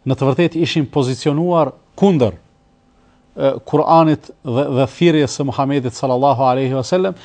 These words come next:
e që nuk patën mundësi ti ikin pranimet se me të vërtetë Kurani është shumë i veçantë dhe është shumë i mrekullueshëm. Njëri prej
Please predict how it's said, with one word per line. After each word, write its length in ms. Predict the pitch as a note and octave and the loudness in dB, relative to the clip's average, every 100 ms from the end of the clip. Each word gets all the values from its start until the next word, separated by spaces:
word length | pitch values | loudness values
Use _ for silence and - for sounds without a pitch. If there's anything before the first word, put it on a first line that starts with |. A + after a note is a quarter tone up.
| - - | -20 -10
e 60 | C3+ | -4
që 200 | - C#3+ | -2 0
nuk 240 | E3 - - | -2 -2 0
patën 380 | F#3+ - E3+ D3+ | 2 2 0 2
mundësi 420 | D3 C3+ - C#3 D3+ - _ _ _ _ - | 0 -2 -2 -4 -4 -8 _ _ _ _ -6
ti 120 | C3+ F3+ F3 | -6 -4 -4
ikin 300 | F3 G3 G3 _ _ _ | -2 -4 -6 _ _ _
pranimet 500 | C3 C3+ D#3 E3+ C#3+ | 4 4 4 -2 -2
se 120 | - | 0
me 80 | C#3+ | 0
të 120 | C#3 | 0
vërtetë 280 | C3 D3 B2+ | 0 -2 -4
Kurani 460 | - C#3 B2+ B2 A#2+ | -4 0 0 0 -4
është 260 | - A#2+ | -4 -2
shumë 160 | - C#3 | 0 2
i 60 | A#2+ | 2
veçantë 400 | A2+ C3+ B2 - | 2 0 0 2
dhe 120 | B2+ - | 2 0
është 320 | - - - | -4 -12 -4
shumë 260 | C3+ B2+ C3 | -2 -2 0
i 80 | A#2+ | 2
mrekullueshëm. 720 | A#2+ - C3 A#2+ - F#2+ - - - _ D#3+ | 2 2 4 4 0 -6 -12 -20 -20 _ 4
Njëri 220 | G3+ F3+ | 4 4
prej 200 | D#3+ C3+ | 4 2